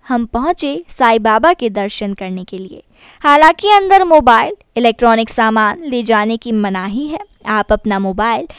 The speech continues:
मंदिर दर्शन के लिए लगने वाली लाइन से कुछ दूरी पर स्थित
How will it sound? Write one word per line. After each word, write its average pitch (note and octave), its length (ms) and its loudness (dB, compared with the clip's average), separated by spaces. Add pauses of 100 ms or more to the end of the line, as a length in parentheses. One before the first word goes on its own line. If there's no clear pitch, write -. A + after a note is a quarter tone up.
(200)
मंदिर F#4 420 4
दर्शन D#4+ 460 2
के F4 140 0
लिए D4 320 0
लगने D4+ 500 0
वाली B3 340 4
लाइन A3+ 380 -2
से C4 300 0 (120)
कुछ G#4 260 2
दूरी A#3+ 380 0
पर A3 220 0
स्थित G#3+ 300 -6